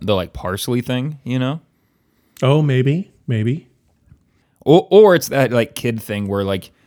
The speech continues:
Speaker 1: you psych yourself out for, like, no good reason.
Speaker 2: Mm-hmm.
Speaker 1: D-, does he
Speaker 2: Mm-hmm.
Speaker 1: eat other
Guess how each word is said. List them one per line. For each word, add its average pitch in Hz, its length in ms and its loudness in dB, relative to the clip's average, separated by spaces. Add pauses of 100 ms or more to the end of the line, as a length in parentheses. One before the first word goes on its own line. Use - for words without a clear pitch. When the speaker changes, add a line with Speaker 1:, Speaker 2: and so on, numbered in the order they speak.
(340)
Speaker 1:
you 113 160 -4
psych 117 340 0
yourself 110 340 -4
out 104 300 -2
for, 104 160 -6
like, 95 320 -6
no 98 400 -2
good 98 200 -2
reason. 101 480 -6 (460)
Speaker 2:
Mm-hmm. 123 300 -2
Speaker 1:
D-, 120 160 -6
does 120 240 -4
he 113 80 -2
Speaker 2:
Mm-hmm. 107 80 -2
Speaker 1:
eat 123 200 -2
other 135 380 2